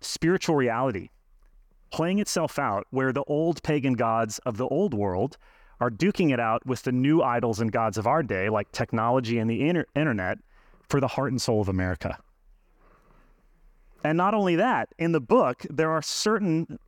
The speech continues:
what the pagan god Odin in this book calls places of power in America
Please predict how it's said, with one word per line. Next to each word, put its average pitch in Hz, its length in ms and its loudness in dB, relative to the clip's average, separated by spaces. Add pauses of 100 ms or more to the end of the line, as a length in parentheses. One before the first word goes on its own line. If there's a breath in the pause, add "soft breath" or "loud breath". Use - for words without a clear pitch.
what 143 260 -2 (480)
the 127 60 -4
pagan 147 300 0
god 143 280 0
Odin 143 340 2
in 117 100 0
this 117 160 -2
book - 360 -2
calls 123 300 -2
places 151 460 -2
of - 120 -6
power 131 420 -2
in 117 140 -2
America 120 580 -2